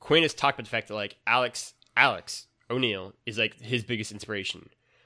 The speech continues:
Um, and, like, I'm, like, the second biggest inspiration, right? Like, we, like, we inspired Quinn to do this kind of in a way where it's like, me and Alex will say, "Who are your biggest inspirations?" And we'll be like, "Greg Miller, a loudmouth guy from Missouri," kind of thing. And for Quinn, it's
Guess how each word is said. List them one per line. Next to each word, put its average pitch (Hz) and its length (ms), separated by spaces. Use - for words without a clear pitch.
Um, 95 300
and, 101 140
like, 101 260
I'm, 117 200
like, 110 280
the 113 100
second 107 300
biggest 95 180
inspiration, 95 400
right? 95 60
Like, 95 140
we, 131 200
like, 113 180
we 120 300
inspired 104 440
Quinn 104 200
to 95 80
do 98 240
this 90 180
kind 98 160
of - 260
in 113 80
a 104 60
way 101 280
where 98 160
it's 98 160
like, 101 280
me 131 180
and 117 80
Alex 120 400
will 110 80
say, 98 480
"Who 143 100
are 139 40
your 123 120
biggest 110 200
inspirations?" 101 360
And 98 80
we'll 101 100
be 101 140
like, 98 220
"Greg 107 200
Miller, 113 360
a 117 80
loudmouth 104 420
guy 101 160
from 95 240
Missouri," 98 380
kind 98 180
of - 60
thing. - 320
And 107 300
for - 120
Quinn, 135 240
it's - 140